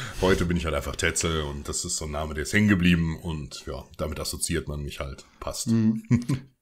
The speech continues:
Speaker 2: Du hast auch ein Faible für nordische Mythologie, oder? Kann man das so sagen?
Speaker 1: Ja, definitiv.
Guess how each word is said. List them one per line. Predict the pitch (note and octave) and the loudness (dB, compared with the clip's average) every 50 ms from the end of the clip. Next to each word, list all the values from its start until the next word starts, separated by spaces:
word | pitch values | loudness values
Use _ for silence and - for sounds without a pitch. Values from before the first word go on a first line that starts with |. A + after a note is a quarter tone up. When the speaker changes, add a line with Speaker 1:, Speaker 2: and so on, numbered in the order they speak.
| _ - - - - - - - | _ -20 -20 -20 -18 -18 -14 -4
Speaker 2:
Du | - A2 | 0 4
hast | A#2+ C#3 C#3 - | 4 6 6 6
auch | F#3 C3 A#2 | 6 6 6
ein | A#2 | 4
Faible | A2 - - B2+ C#3 F3 G3 G3 D3+ A#2+ | 2 4 4 6 6 6 4 2 0 0
für | - - C#3 C3 B2+ B2 A#2+ A#2 A2 - - _ _ | 0 0 0 2 2 2 0 -2 -4 -8 -12 _ _
nordische | - A2+ A#2 B2+ D3+ E3+ E3+ - - B2+ | 0 2 4 4 2 2 0 0 2 2
Mythologie, | A#2+ B2 A#2+ - A#2+ A2 A2+ G#2+ - C#3+ F#3 F3+ | 2 2 2 0 0 0 0 -2 -2 -4 -2 -2
oder? | A2 G#2 G#2 A2+ D3 D#3+ C#3+ - | 0 0 0 0 -2 -4 -4 -4
Kann | - C#3+ C3 | -2 -2 -2
man | C3 B2+ | -2 -2
das | B2 - | -2 -2
so | - A#2+ | 0 0
sagen? | G#2 A2+ A2 A2+ B2+ D3+ F3+ F#3+ F3 - - _ - - - _ - _ - - - - - - - - - - | 0 0 0 0 0 -2 -2 -4 -6 -6 -8 _ -20 -20 -20 _ -20 _ -16 -16 -16 -16 -20 -20 -20 -20 -8 0
Speaker 1:
Ja, | G2 G2+ F2 F#2+ | 4 6 6 6
definitiv. | F2 G2 G2+ F2 G#2 G2 F2+ - - G2+ G2 F2+ F2 - - F2 | 6 4 0 2 4 4 4 4 4 4 4 4 4 0 -8 -10